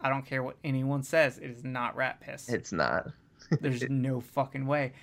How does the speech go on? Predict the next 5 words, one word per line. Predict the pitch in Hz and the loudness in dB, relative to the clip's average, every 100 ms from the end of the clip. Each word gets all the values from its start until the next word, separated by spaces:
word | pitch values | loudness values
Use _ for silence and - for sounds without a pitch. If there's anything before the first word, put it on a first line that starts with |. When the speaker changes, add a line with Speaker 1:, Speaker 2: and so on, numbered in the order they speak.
| - - | -20 0
Speaker 1:
The | 147 | 0
camera | 139 156 156 175 170 | 2 2 2 2 0
angles | 165 139 139 135 | 0 2 0 -2
clearly | - 131 127 135 180 | -6 -6 -2 -2 -2
show | - 196 185 143 127 | 0 6 8 8 4